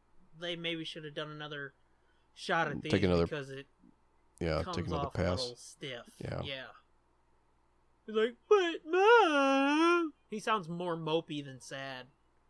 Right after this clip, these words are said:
Speaker 2: Yeah.
Speaker 1: Like, right there, 'cause he's kinda trying to hold his face still.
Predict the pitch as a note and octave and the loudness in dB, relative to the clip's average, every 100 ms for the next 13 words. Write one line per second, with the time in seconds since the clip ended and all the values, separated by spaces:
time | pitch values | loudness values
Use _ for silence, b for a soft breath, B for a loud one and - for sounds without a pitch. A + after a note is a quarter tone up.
0 | _ - F#2+ D#2+ D#2+ - _ _ _ _ | _ 0 2 2 0 -6 _ _ _ _
1 | _ _ _ _ _ _ _ _ _ _ | _ _ _ _ _ _ _ _ _ _
2 | - C#3+ E3 D3+ D#3+ D3+ D#3+ D3+ - F#3+ | -12 -4 -2 0 -2 -4 -8 -8 -8 -8
3 | F3 - E3+ D3 B2 E3+ E3 C#3 - C#3 | -8 -8 -8 -8 -8 -8 -8 -10 -12 -10
4 | C#3+ D3 - - E3 E3 E3+ | -10 -10 -14 -10 -6 -6 -8